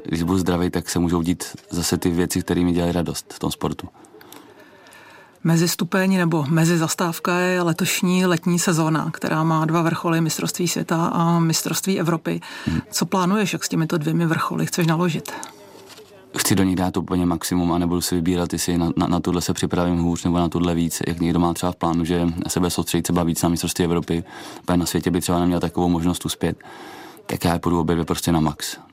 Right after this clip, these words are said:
Speaker 1: co to půjde. Nemám, jsem ve věku, kdy prostě tě, eh, nevím, který závod je pro mě poslední.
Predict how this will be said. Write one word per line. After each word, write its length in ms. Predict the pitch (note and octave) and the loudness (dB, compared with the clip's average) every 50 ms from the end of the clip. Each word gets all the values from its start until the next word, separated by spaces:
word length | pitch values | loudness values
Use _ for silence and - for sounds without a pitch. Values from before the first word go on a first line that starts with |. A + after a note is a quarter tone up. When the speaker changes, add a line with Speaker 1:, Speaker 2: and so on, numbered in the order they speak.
| _ - - | _ -12 -8
Speaker 1:
co 140 | - - - | -6 -6 -2
to 120 | - F2 | -2 -4
půjde. 380 | D#2+ - F2 E2 D#2 D#2 D2+ D2 - - - - | -2 0 0 2 2 0 -2 -4 -8 -16 -14 -6
Nemám, 460 | - E2 E2+ E2+ E2+ E2+ E2 D#2+ D2+ - - - - - - - - | -2 0 2 2 2 2 0 0 -2 -6 -12 -18 -20 -18 -18 -10 -4
jsem 180 | - - F2+ | -2 0 2
ve 80 | F#2 F2+ | 2 2
věku, 240 | E2+ F2 E2 F#2+ F2+ | 2 0 0 0 0
kdy 120 | E2 E2 | 0 -2
prostě 280 | D2+ - - - F2+ D#2+ | -2 -4 -2 -2 -2 0
tě, 220 | - F2+ F2 E2+ - - - - - - - - - - - _ - - | 2 0 0 -2 -4 -12 -18 -20 -18 -18 -20 -20 -20 -20 -20 _ -4 0
eh, 60 | E2+ E2 D#2+ D#2+ E2 E2 E2 D#2+ E2 D#2+ D#2+ D#2+ - _ | 0 2 2 2 2 2 0 0 0 0 -2 -4 -6 _
nevím, 500 | - - - F2+ F2+ - G2 F#2 F#2+ G2 | -2 0 2 2 2 2 2 2 2 2
který 180 | F#2 G2+ F#2+ F#2 | 2 2 0 2
závod 300 | E2+ F#2 F2 F2 F2 E2+ | 2 0 0 0 0 -2
je 60 | F#2 | 0
pro 100 | E2+ F2+ | 0 2
mě 120 | F2 F2+ E2 | 0 0 0
poslední. 520 | - D#2 - - E2+ D#2+ E2 D#2 D#2+ F2 | -2 -4 -2 -2 0 0 0 0 -2 -6